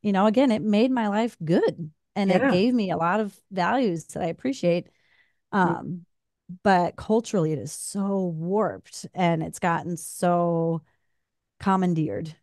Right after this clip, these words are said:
Speaker 1: you know, by the political nature of it. And that's been intentional. You know, it's really depressing to read about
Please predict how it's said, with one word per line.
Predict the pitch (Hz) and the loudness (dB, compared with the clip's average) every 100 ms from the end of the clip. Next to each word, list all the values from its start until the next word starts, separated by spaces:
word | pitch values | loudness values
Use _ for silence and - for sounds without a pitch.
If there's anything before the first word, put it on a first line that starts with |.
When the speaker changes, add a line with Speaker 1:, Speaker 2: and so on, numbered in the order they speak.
| _ | _
Speaker 1:
you | 196 170 | -2 0
know, | 165 160 165 165 | 0 -4 -6 0
by | 165 147 147 | 2 4 2
the | 165 156 _ _ | -2 -6 _ _
political | - 170 160 151 160 147 - | -2 -2 -2 -6 -8 -8 -4
nature | 160 - - 156 | -4 -4 -4 -6
of | 143 | -4
it. | 147 - | -4 -2
And | 180 | 0
that's | 190 220 | 0 -2
been | - 262 | 0 2
intentional. | 277 254 208 220 - 104 101 104 | 2 2 0 0 -4 -6 -8 -4
You | |
know, | 175 | -2
it's | 180 180 | -2 -4
really | 175 202 226 214 180 170 165 160 _ _ _ _ _ | -6 2 4 4 4 2 0 -4 _ _ _ _ _
depressing | 185 196 180 175 160 156 | -4 2 2 2 -2 0
to | 160 | 0
read | 165 170 160 | 2 2 2
about | 160 156 156 | 0 -2 -6